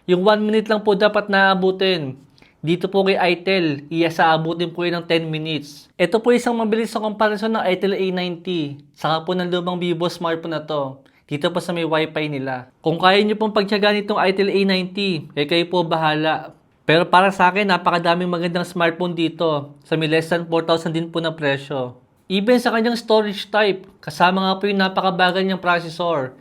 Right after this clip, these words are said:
eh talagang makakaapekto po sa lahat po ng gagawin natin sa smartphone na to. Even sa pag-open po ng mga application at paglo-loading po ng mga games, eh asahan nyo,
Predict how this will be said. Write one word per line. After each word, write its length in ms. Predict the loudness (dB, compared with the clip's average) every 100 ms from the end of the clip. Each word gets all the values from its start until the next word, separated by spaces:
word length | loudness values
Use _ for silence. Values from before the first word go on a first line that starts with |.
| _
eh 80 | -6
talagang 400 | 2 2 4 0
makakaapekto 720 | 0 0 2 0 0 -2 -2
po 160 | -4 -4
sa 80 | 0
lahat 240 | 0 0
po 160 | -2 -4
ng 80 | 0
gagawin 360 | 2 2 0
natin 120 | -2
sa 120 | -6 -6
smartphone 440 | -2 -2 -2 -8
na 80 | -6
to. 400 | -4 -4 -6 -14 _ _ _ _ -2
Even 320 | 0 0 -2
sa 80 | -2
pag-open 480 | 0 2 0 0
po 160 | -2 -2
ng 80 | -2
mga 160 | 0
application 880 | -2 -2 -2 -2 -2 -4 -4 -6 -12 -18 _ _
at 160 | -4 -2
paglo-loading 640 | 0 0 2 2 0 -4
po 80 | -2
ng 160 | -4 -2
mga 160 | -4
games, 560 | -2 -4 -4 -8 -14 -20 _ _
eh 160 | -2 0
asahan 480 | 4 4 4 -2 -4
nyo, 320 | -4 -6